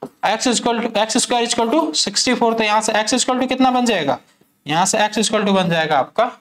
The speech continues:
eight, x equal to eight, option सी, option सी यहाँ पे बिल्कुल सही हो जाएगा। थोड़ा सा misprinting हुआ था इस क्वेश्चन में, बस इसी वजह से थो-, शुरू में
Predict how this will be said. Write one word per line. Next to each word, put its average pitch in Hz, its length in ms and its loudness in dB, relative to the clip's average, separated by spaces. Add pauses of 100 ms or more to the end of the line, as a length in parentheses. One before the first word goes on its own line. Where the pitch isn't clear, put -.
(220)
eight, 143 360 0 (640)
x 190 200 -2
equal 208 300 0
to 269 300 2
eight, 151 320 -2 (220)
option 214 420 0
सी, 135 340 -2 (640)
option 180 360 0
सी 240 180 2 (320)
यहाँ 175 140 -2
पे 247 120 -2
बिल्कुल 208 320 0
सही 175 160 0
हो 147 120 2
जाएगा। 135 280 0 (420)
थोड़ा 190 160 2
सा 240 120 0
misprinting 220 560 0
हुआ 208 120 4
था 214 100 -4
इस 208 120 -4
क्वेश्चन 202 340 -2
में, 277 200 -2
बस 175 200 0
इसी 165 200 0
वजह 180 220 4
से 208 220 0
थो-, 170 300 -12
शुरू 185 260 2
में 185 140 0